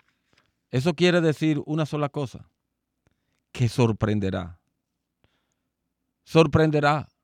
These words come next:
tanto a burladores como a los amados de Dios. Obviamente, no en la misma medida a un grupo y al otro. Pero aún nosotros, los que amamos a Dios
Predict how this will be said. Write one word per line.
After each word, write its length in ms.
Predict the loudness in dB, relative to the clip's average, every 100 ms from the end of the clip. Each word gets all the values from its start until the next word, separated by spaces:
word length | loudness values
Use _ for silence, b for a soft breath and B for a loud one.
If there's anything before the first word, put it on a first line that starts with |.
| _ _ _ _ _ _ _ _ _ _ _ _ _
tanto 420 | 4 4 4 4 4
a 60 |
burladores 920 | 4 2 4 4 6 6 4 0 -4 _ _ _ _
como 300 | -2 0 2
a 40 | 4
los 220 | 2 2
amados 540 | 2 4 2 0 0
de 120 | 0
Dios. 480 | 0 -2 -4 -10 _ _ _ _ _
Obviamente, 840 | -6 2 4 6 2 -2 -4 -8 -10 _ _ _ _
no 260 | -2 0 0
en 100 | 2
la 100 | 2
misma 380 | 0 -2 0 0
medida 600 | 0 0 0 -2 -6 -10 _ _
a 160 | -2
un 120 | 0 0
grupo 560 | -2 -2 -4 -8 -8 -14 _ _ _
y 100 | -2
al 120 | 0
otro. 380 | 0 -2 -8 -16 _ _ _ _ _ _ _ _ _ 4
Pero 320 | 6 6 6
aún 460 | 6 6 4 2
nosotros, 880 | 2 2 4 2 2 -2 -6 -10 _ _ _ _ _ -4
los 340 | 0 0 0
que 160 | -2 2
amamos 560 | 4 6 6 4 2
a 80 | 0
Dios 440 | 2 0 0 -4